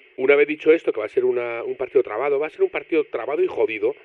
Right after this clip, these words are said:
creo que, que va a estar, que hasta el minuto noventa no se va a resolver y pienso que se va a clasificar el Madrid, ¿vale?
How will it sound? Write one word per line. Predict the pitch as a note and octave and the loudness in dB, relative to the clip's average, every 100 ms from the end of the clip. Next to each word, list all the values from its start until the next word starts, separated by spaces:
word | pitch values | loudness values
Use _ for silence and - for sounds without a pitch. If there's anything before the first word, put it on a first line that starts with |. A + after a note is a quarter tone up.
| - - - - - _ _ - | -20 -20 -20 -20 -20 _ _ 4
creo | C#3+ D#3 E3+ | 6 8 6
que, | - E3 C#3+ C3+ B2 A#2+ A2+ A2 - | 4 4 6 6 6 4 4 2 2
que | A2+ A2+ G#2+ | 4 4 4
va | A#2+ | 0
a | |
estar, | B2 D3+ C3 - - | -4 -2 -4 -4 -4
que | - | -2
hasta | - | 0
el | B2 | 0
minuto | B2 C#3+ D3 | 2 4 6
noventa | C#3 C#3 B2+ | 6 6 4
no | A2+ C3 | 0 0
se | A2+ | 0
va | G2 | -4
a | |
resolver | F#2+ - B2+ F3 - _ _ - _ | -4 0 2 2 -2 _ _ -20 _
y | - A#2+ | -12 -4
pienso | C3+ C#3+ D#3 | 6 6 8
que | D#3 | 2
se | B2 | 0
va | G#2+ | -2
a | |
clasificar | F#2+ F#2+ F2+ | -6 -8 -10
el | F2 | -12
Madrid, | D#2+ - - - - - _ | -14 -18 -18 -20 -20 -20 _
¿vale? | G#2+ D#3+ | 0 0